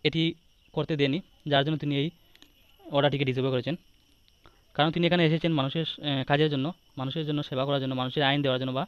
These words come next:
মানুষদের, আহ, ন্যায় দেওয়ার জন্য। সুতরাং ওনার বিবেক বা অন্তরাত্মা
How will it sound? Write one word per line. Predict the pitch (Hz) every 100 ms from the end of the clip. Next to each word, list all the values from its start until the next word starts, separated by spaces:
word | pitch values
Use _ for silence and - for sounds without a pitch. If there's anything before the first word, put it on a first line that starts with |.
| - _ _
মানুষদের, | 127 131 135 151 208 _ _ _ -
আহ, | 135 123 120 117 - _ -
ন্যায় | 131 147
দেওয়ার | 143 127
জন্য। | 127 165 - _ _ _ _
সুতরাং | - 139 160
ওনার | 160 160
বিবেক | 139 139 190
বা | 143
অন্তরাত্মা | 143 147 156 160 165